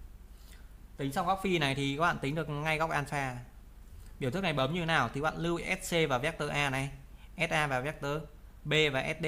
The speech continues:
và vector C đi. Lưu ba vector này bấm bình thường này nhá. S C thì bấm như sau này. Ừm, menu chọn năm nhá. Và chọn tạo vector A này.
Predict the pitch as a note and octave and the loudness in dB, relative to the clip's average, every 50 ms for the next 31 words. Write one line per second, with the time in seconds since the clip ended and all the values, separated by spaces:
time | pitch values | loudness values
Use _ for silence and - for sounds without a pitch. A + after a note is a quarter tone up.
0 | D#3 D3+ C#3 C3 B2+ C3+ D3+ D#3+ D#3 - C#3+ C#3+ C#3+ - - D3+ D3 D3 D3+ D#3 | 0 2 0 0 0 -2 -4 -4 -4 -4 -4 -4 -4 -2 -2 0 0 0 -2 -2
1 | E3 - - - - - - D3 D#3 D#3 D#3 D3 D3+ D#3 - E3 D3 C#3+ B2+ B2 | -4 -8 -12 -16 -14 -8 -6 -4 0 0 2 2 2 0 0 -2 0 0 0 0
2 | A#2+ B2 A#2+ A#2 C3 D3+ C3 B2 B2 A#2 A2+ A#2 A2+ - - - - - D3+ F3 | -2 -2 -2 -2 -4 -4 -6 -4 -4 -4 -4 -6 -8 -10 -14 -14 -6 -2 0 0
3 | D3+ - - - - - - - - - - - D#3+ F3 E3+ - E3 D#3 D#3 C#3+ | 0 -2 -4 -10 -16 -18 -18 -18 -18 -14 -6 -2 -2 -2 2 2 4 6 6 4
4 | C3 B2 B2 A#2+ C3+ D3+ D3 - D3+ C#3+ C3+ B2+ B2 B2 - - - - - - | 4 2 2 0 0 -2 -2 0 0 2 2 2 0 -2 -4 -10 -16 -18 -18 -18
5 | - - - - - - C3 C3 B2+ B2+ C3 C3+ C#3+ D3 D3 D3 D3 C#3+ C#3+ C#3+ | -18 -18 -16 -16 -12 -8 -6 -4 -4 -2 -2 -2 -2 -2 -2 -2 -4 -4 -4 -4
6 | C#3+ C#3+ C#3 C#3 C#3 D3+ C3+ C3+ C3+ C#3 D3 D3 C#3+ D3 D3 E3+ F#3 - - - | -6 -6 -6 -6 -6 -6 -4 -2 0 2 2 2 2 0 -2 -2 -2 -6 -10 -16
7 | - - - - B2+ B2+ B2 B2 A#2+ A#2+ A#2+ A#2+ A#2 - - D3 C#3 - C3+ - | -16 -16 -12 -4 0 2 2 4 2 2 0 -2 -4 -4 -2 -2 -2 -2 -2 0
8 | D3 C3+ B2+ - D3 D3+ - - D3 C#3 C3+ C3+ B2+ B2 A#2+ A#2+ | 0 0 0 0 -4 -6 -4 -4 -4 -2 -2 -4 -4 -6 -6 -8